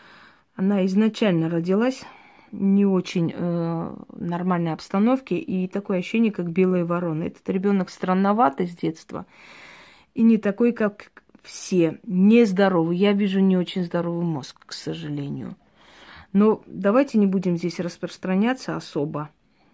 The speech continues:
Напишите мне лично, я посмотрю фотографию, попробую помочь, если это возможно, если еще не поздно. Так, Алла Якименко, отвечаю и уже снимаю следующий ролик.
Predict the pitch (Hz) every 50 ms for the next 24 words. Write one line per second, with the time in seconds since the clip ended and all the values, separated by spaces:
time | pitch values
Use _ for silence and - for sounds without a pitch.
0 | _ _ - 196 190 185 - 208 196 - 254 262 - 196 180 170 165 160 160 156
1 | 160 - - - 156 156 156 160 - - 165 - 196 185 190 - 170 156 151 -
2 | - - 147 151 180 202 240 247 - - 165 160 - _ _ _ _ _ - -
3 | - - - - - - _ _ _ _ _ _ _ - 190 180 - 196 202 202
4 | 202 202 180 185 175 170 165 156 143 131 - - - - - _ _ _ _ _
5 | _ _ _ - - 175 170 165 170 - 175 160 - 165 170 165 160 165 165 156
6 | 147 151 - 156 165 185 190 185 - - 180 165 160 - 190 180 180 180 185 185
7 | 185 - 151 147 135 - - - 117 180 - _ _ _ _ _ _ _ _ _
8 | _ _ _ _ _ _ - - - - - _ _ _ _ _ _ _ _ _
9 | _ _ _ _ _ _ _ _ _ _ _ _ _ _ _ _ _ - 214 185
10 | 175 - - _ _ _ _ _ _ _ _ _ _ _ _ _ _ _ _ _
11 | _ _ - - 175 175 170 - - 196 196 190 185 190 190 190 190 - - 202
12 | 208 226 262 294 294 269 - 185 170 170 - _ - 269 196 - - 190 185 -
13 | - 247 254 262 254 233 - - 185 180 180 185 208 208 - - 196 185 185 190
14 | 185 180 - - - 165 160 - 156 - - 160 170 165 - - - -